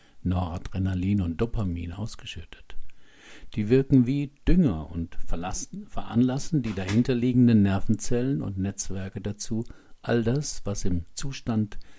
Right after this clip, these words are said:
der Begeisterung getriggert wurde, zu festigen. Die Konsequenz? Wir lernen etwas Neues. Häufige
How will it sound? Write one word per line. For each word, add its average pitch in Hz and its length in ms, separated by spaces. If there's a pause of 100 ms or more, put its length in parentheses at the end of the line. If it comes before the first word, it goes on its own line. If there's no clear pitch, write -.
(180)
der - 60
Begeisterung 107 680
getriggert 135 580
wurde, 117 400 (380)
zu - 160
festigen. 90 640 (640)
Die 90 60
Konsequenz? 101 800 (560)
Wir - 140
lernen 80 540 (100)
etwas 104 300
Neues. 95 600 (2250)
Häufige 165 520